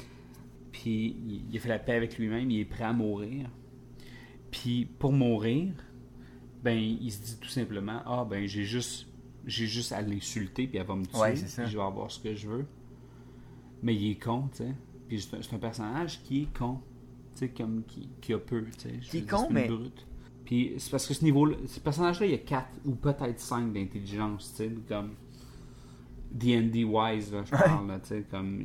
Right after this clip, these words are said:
Speaker 1: il y a pas dix, là, d'intelligence. Arya a huit facile, là, tu sais. Fait que, il a manqué son check, ok, pour vouloir mourir, tu sais. Puis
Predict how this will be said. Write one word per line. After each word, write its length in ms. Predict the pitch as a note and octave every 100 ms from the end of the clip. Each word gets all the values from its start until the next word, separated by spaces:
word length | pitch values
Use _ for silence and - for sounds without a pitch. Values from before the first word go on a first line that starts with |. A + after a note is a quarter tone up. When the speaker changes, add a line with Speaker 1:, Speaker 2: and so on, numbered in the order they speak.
| A2
Speaker 1:
il 100 | A2+
y 100 | A#2
a 40 | A#2
pas 200 | D3 C#3
dix, 480 | A2+ C3 C3 -
là, 80 | G#2+ - - -
d'intelligence. 680 | G#2+ G2+ A2 G2+ G#2+ G2 - - - -
Arya 380 | C3+ C3 C#3 D3+
a 20 |
huit 360 | G#2+ G2 A2 A2+
facile, 460 | - G#2 - A2 G#2+
là, 160 | G2+ -
tu 60 | -
sais. 160 | B2 D3 - - - -
Fait 220 | - F#3
que, 140 | F3+ - - - - - - - -
il 80 | D#3
a 40 |
manqué 300 | E3+ F#3 A3+
son 280 | G#3+ E3 A#2+
check, 340 | - - B2+ -
ok, 280 | G2 - A#2
pour 180 | G#2+ F#2+
vouloir 400 | G2 G#2+ G#2 G2+
mourir, 400 | G#2 G2+ F#2+ G2 - B2
tu 80 | -
sais. 60 | A#2+ - - - - -
Puis 400 | - A2+ A#2